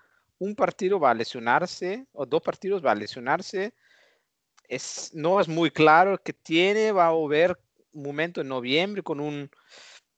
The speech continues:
como no titular, pero después de sesenta minutos, y va a vo-, va a estar afuera, y va a estar afuera con una lesión que otra vez no es muy claro, y no va a haber un fecho, un, una fecha en que va a volver, y justamente a pasar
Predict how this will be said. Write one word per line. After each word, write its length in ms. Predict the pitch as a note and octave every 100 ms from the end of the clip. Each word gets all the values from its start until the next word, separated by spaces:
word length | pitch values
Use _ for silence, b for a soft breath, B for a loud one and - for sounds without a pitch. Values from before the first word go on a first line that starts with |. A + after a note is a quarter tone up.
| _
como 240 | - C#3+ C#3
no 140 | D#3
titular, 840 | - D#3 C3+ C3 D3+ F3 G3 F3
pero 180 | - C#3
después 240 | B2 - D#3
de 80 |
sesenta 460 | B2+ - D#3+ D#3+ D3+
minutos, 580 | C3+ F3 F#3 G3+ G3+ E3+
y 80 | B2
va 160 | C#3
a 60 | D3+
vo-, 260 | C#3+ G#2
va 320 | B2+ D#3 E3+ E3
a 40 |
estar 280 | - D#3+ D3+
afuera, 840 | A#2+ - G#3 A3 A3+ A3 G#3+ G3
y 180 | E3+ D#3
va 260 | D3 D#3+ E3+
a 100 | D#3+ _ _ _
estar 340 | - - D#3 C#3+
afuera 300 | - E3+ E3+
con 120 | D3
una 160 | C#3
lesión 440 | C#3 C3 - F3 F3+
que 300 | D#3+ C#3 b b b b b b b b -
otra 300 | - C#3+ C3
vez 320 | E3+ G#3 G3
no 140 | F3+
es 100 | F#3
muy 140 | D#3 D3
claro, 460 | - F#3 G3 G#3+
y 40 | F#3
no 180 | D#3 E3
va 160 | E3
a 20 |
haber 240 | D3+ D3+ D3
un 120 | C3+
fecho, 760 | - - D#3+ - - F#3+ F#3 F#3
un, 140 | D#3
una 260 | D#3+ D#3 D3
fecha 420 | - D#3+ - F#3
en 60 | C#3
que 140 | C#3
va 100 | C#3
a 40 |
volver, 460 | C3 B2 C#3 G3 G#3+ -
y 160 | C#3
justamente 680 | C#3 D#4 - G#3+ G#3+ G4+ -
a 40 | D3
pasar 460 | C#3 - E3+ D#3+